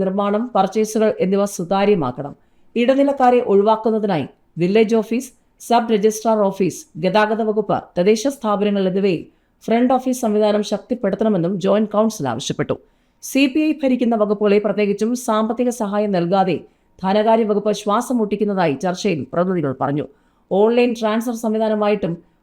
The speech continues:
പല വകുപ്പുകളിലും എൻ ജി ഒ യൂണിയൻ നേതാക്കൾ അനാവശ്യ ഇടപെടൽ നടത്തുന്നുവെന്നും കുറ്റപ്പെടുത്തലുണ്ടായി. കണ്ണൂരിൽ എ ഡി എം ആയിരുന്ന നവീൻ ബാബുവിന്റെ മരണത്തിൽ പ്രതിസ്ഥാനത്തുള്ള സി പി എം വനിതാ നേതാവിന് അനുകൂലമായ നിലപാടെടുത്ത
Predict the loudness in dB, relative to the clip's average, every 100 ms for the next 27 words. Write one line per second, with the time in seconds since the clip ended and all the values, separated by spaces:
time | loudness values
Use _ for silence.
0 | _ 0 2 4 2 2 0 2 -2 -2
1 | 0 0 0 0 2 2 0 0 0 -2
2 | -2 0 0 0 0 0 0 0 0 0
3 | -2 -2 -2 0 0 -2 -2 -2 0 -2
4 | -4 -4 -2 -2 -2 -6 _ _ _ _
5 | -2 2 2 2 -2 0 4 4 4 2
6 | 0 0 0 0 2 2 2 2 0 2
7 | 2 2 0 0 -2 -2 0 -2 -2 -2
8 | 0 0 0 0 -2 -4 0 0 0 0
9 | 0 0 0 0 0 0 -2 -10 _ _
10 | -4 2 2 2 2 2 2 2 0 0
11 | -2 -2